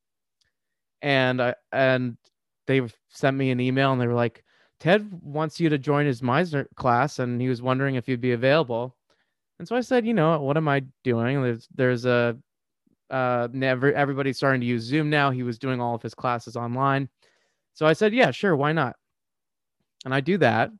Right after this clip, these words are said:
And then I hear from Ted that,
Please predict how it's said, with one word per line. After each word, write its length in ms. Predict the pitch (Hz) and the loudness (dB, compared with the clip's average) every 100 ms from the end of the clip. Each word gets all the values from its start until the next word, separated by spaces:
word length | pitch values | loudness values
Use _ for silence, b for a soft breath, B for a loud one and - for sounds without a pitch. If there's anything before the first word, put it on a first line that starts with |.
| _ _ _ _ _ | _ _ _ _ _
And 600 | 143 143 135 131 131 123 _ _ _ _ | -6 -4 -2 -2 -4 -8 _ _ _ _
then 300 | 165 220 180 | 4 4 4
I 240 | 147 139 135 | 2 0 2
hear 500 | 139 127 123 127 - | 2 4 2 0 -4
from 200 | 139 123 | -4 -4
Ted 420 | - 123 120 139 _ | -2 -2 -2 -6 _
that, 340 | 135 123 123 | 0 2 0